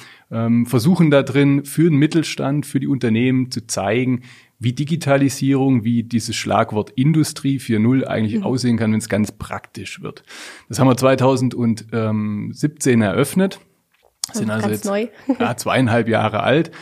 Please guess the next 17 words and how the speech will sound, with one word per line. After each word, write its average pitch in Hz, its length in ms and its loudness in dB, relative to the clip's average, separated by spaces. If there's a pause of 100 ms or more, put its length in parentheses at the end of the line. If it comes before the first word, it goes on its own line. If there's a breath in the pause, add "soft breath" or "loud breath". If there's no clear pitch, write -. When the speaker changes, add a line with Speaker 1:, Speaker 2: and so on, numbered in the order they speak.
(280 loud breath)
Speaker 1:
haben 117 240 2
über 156 320 2
vierzehntausend 127 720 2
Besucher 160 420 0
schon 156 160 -2
dort 160 280 -2
gehabt. 151 440 -2
Also 110 240 -6
es 110 200 -6
ist - 60 -14
für - 120 -10
ein 107 120 -2
Forschungslabor 110 720 -6
ein 104 100 -6
sehr 107 240 0
nachgefragter 107 880 -2
Ort. 123 220 -2